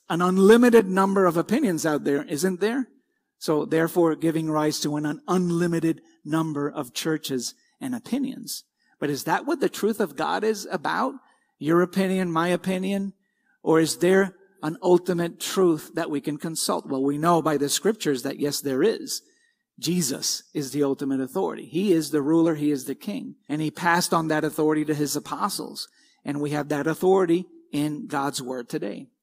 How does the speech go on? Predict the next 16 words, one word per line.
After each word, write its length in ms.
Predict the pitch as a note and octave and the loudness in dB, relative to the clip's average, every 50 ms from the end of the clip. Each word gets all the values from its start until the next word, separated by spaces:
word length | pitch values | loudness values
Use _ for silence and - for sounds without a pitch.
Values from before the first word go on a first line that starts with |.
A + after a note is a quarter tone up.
| _ | _
As 140 | D3+ D#3 C#3+ | -6 2 2
you 80 | F3 F#3 | 4 6
can 160 | - G#3 F3+ | 6 4 4
see 240 | - - G#3+ G3 F#3 | 4 4 4 4 6
here 200 | G3 G#3+ G#3 G3 | 6 6 6 6
in 120 | F#3+ F3+ | 4 4
this 180 | F3+ F3 D#3+ - | 2 2 2 4
verse, 260 | F3 A3 A3+ G3 - | 6 6 6 6 4
a 60 | F#3 | 0
commission 640 | - - E3+ D#3 D3+ E3+ A3 C4 B3 - A3 G3+ F#3 F3 | -4 -4 -4 -4 0 4 6 6 6 6 4 2 2 0
was 200 | E3+ D#3+ - - | 0 0 -2 -2
formed 540 | - - B3 B3 A#3 G3 F3+ F3 E3+ D#3 | -2 0 2 2 4 2 2 0 -2 -4
to 200 | - - F3 E3 | 2 2 4 4
address 540 | E3+ D#3+ D3+ D#3+ F#3 G#3 G#3 G#3 G3+ - - - - - - _ | 4 2 4 6 6 8 8 8 6 4 0 -2 -8 -16 -16 _
that 320 | - - E3 E3+ F3+ F#3 F#3 | -2 0 0 0 0 -2 -4
matter. 520 | F3 F3+ G#3 A#3+ B3+ A#3+ F3 C3 - - | -2 0 2 2 2 2 0 -2 -6 -10